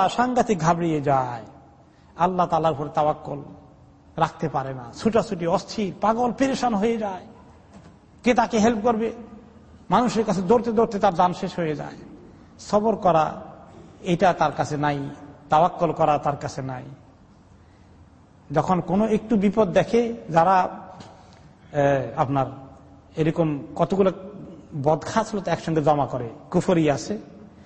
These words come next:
মালের মধ্যে বখিলি আছে, তারপরে খুব বেশি লোভ আছে, এরপরে একটু ভয় দেখলে ঘাবড়িয়ে যায় সাংঘাতিকভাবে, একটু ভয়, একটু কিছু আওয়াজ পাইলেই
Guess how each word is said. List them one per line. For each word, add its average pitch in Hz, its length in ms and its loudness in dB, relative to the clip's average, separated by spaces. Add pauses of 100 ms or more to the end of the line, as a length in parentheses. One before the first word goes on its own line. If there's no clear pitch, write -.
(180)
মালের 160 340 2
মধ্যে 160 220 2
বখিলি 170 460 0
আছে, 170 260 0 (720)
তারপরে 160 320 2 (100)
খুব 180 120 -2 (120)
বেশি 165 180 -2 (160)
লোভ 180 180 4 (120)
আছে, 214 200 -8 (600)
এরপরে 226 360 4 (100)
একটু 226 180 2
ভয় 202 280 4
দেখলে 208 320 0
ঘাবড়িয়ে 196 400 4
যায় 160 160 2
সাংঘাতিকভাবে, 117 580 -8 (1600)
একটু 175 260 0
ভয়, 196 280 4 (100)
একটু - 180 -4
কিছু - 260 -4 (200)
আওয়াজ 185 320 4
পাইলেই 214 320 2